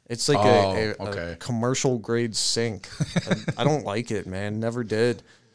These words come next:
Speaker 1: You'd eat a meal at Len's and you had to go take your dish to the sink. You have to bend over into the sink
Speaker 2: <laughs> To set it
Speaker 1: to
Speaker 2: down.
Speaker 1: make sure the dish, you, you don't have to drop the dish three feet into the sink.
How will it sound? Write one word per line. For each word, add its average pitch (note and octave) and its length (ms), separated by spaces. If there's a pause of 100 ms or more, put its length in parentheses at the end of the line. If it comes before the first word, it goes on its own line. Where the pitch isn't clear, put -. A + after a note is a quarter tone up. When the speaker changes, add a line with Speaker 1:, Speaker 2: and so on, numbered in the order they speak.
(340)
Speaker 1:
You'd B2 220
eat B2+ 240
a B2 40
meal B2 360
at A2+ 120
Len's A2+ 480
and A2 40
you A2+ 60
had A2 100
to G#2+ 60
go A2 120
take A2+ 320
your A2 120
dish G#2+ 360
to C3+ 120
the B2 120
sink. C3+ 520 (240)
You C#3 120
have D#3 260
to C#3 120
bend C3 540
over B2 400
into C#3+ 440
the E3+ 220
sink D#3 460 (220)
Speaker 2:
<laughs> - 200
To - 80
set C#3 320
it F3+ 60
Speaker 1:
to D#3 80
Speaker 2:
down. C#3+ 200
Speaker 1:
make C3+ 80
sure D3+ 240
the C3+ 80
dish, C#3 420
you, C#3 200
you C3+ 180
don't C#3 200
have C3+ 120
to C3 80
drop B2+ 540
the B2 100
dish B2 440
three B2+ 320
feet B2+ 340
into B2 240
the G#3+ 140
sink. C3 360